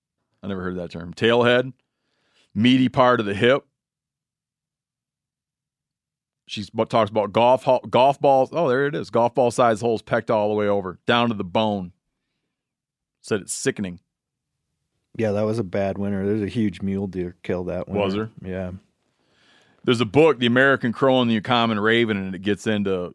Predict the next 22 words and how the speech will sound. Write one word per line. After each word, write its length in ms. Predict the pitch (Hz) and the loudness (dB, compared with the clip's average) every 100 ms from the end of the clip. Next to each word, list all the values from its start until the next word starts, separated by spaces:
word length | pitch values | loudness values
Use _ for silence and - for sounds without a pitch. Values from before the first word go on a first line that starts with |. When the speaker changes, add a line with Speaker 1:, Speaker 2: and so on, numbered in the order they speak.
| _ | _
Speaker 1:
their 480 | 104 95 92 87 - _ _ - | -6 -4 -4 -8 -14 _ _ -4
predatory 640 | 117 104 90 98 92 87 90 _ - 107 | 0 0 -2 -4 -4 -10 -16 _ -10 -6
instincts. 500 | 107 - 104 95 - | -6 -4 -6 -6 -6
And 100 | 135 | 2
then 220 | 135 117 - _ _ - | 2 2 -6 _ _ -4
the 80 | |
Department 440 | 127 123 170 175 127 | -2 2 4 4 2
of 60 | |
Ag 320 | 127 135 151 127 | 2 4 2 2
has 240 | 117 104 | 0 0
this 120 | 104 | -2
twenty 300 | - 131 117 | -4 -2 0
twenty 300 | 104 123 110 | 0 -2 -2
paper 340 | 98 113 110 110 | 0 0 0 -2
about 300 | 95 92 90 | -4 -4 -2
ravens, 480 | 98 101 92 87 | -2 -2 -4 -10
and 80 | 87 | -12
it 100 | 92 | -8
talks 280 | 95 98 92 | -2 -2 -2
about 300 | 101 90 82 _ _ | -4 -4 -6 _ _
just 300 | 104 90 - | -12 -12 -10
their 280 | 92 87 | -10 -10